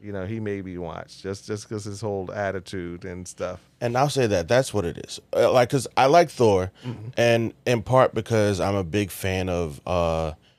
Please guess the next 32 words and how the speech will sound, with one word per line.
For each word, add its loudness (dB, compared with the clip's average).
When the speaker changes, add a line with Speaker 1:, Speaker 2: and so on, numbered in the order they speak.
Speaker 2:
Norse 2
mythology. 0
Speaker 1:
Yeah, 2
yeah. -6
Speaker 2:
So, 4
you 2
know, 4
I'm 4
all 6
f-, -4
you, -4
you -4
talking 0
Norse 0
mythology? 2
Sign 2
me 2
up. -16
Speaker 1:
Yeah. -8
Speaker 2:
So, 4
you 0
know, 4
I 8
was 0
kind 2
of 4
a 0
fan 2
of -2
Thor, 2
but -2
then 2